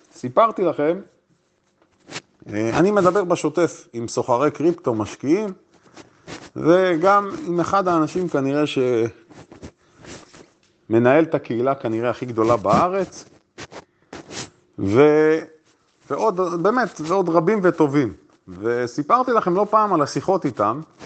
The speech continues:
עם אותם חברים, כאשר אני אמרתי להם, וחלילה לא ממקום של יוהרה, אמרתי להם, "תראו, אתם צעירים מדי."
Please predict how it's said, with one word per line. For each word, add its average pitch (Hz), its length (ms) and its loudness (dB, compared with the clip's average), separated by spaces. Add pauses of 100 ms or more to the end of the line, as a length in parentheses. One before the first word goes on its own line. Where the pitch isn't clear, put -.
(480)
עם 131 120 -4
אותם 180 280 2
חברים, 123 480 2 (1120)
כאשר 208 360 4
אני 220 140 -2
אמרתי 208 360 0
להם, 165 260 0 (460)
וחלילה 156 440 2
לא 175 140 4
ממקום 160 580 0
של 120 300 -2
יוהרה, 113 540 2
אמרתי 240 200 -8
להם, 220 160 -6
"תראו, 202 360 -2 (100)
אתם 185 240 0
צעירים 165 480 4
מדי." 95 260 -2